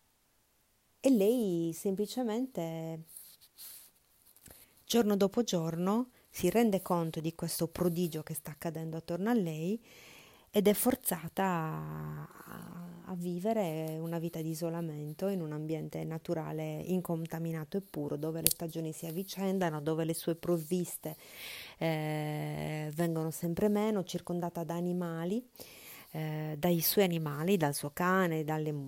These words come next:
dalla mucca che le darà il latte, eh, dagli uccelli,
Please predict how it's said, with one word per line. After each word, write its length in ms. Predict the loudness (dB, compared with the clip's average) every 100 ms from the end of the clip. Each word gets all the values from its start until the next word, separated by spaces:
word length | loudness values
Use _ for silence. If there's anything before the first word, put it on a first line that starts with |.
| -6 -6
dalla 260 | -6 -4
mucca 840 | 0 0 -2 -6 -8 -6 -8 -10 -10
che 100 | -8
le 140 | -8 -6
darà 220 | -6 -4
il 120 | -2
latte, 560 | -4 -6 -14 _ -10 -10 -14 -20 -18
eh, 240 | -10 -8 -6
dagli 240 | -4 -2
uccelli, 720 | -4 -6 -6 -2 0 0 0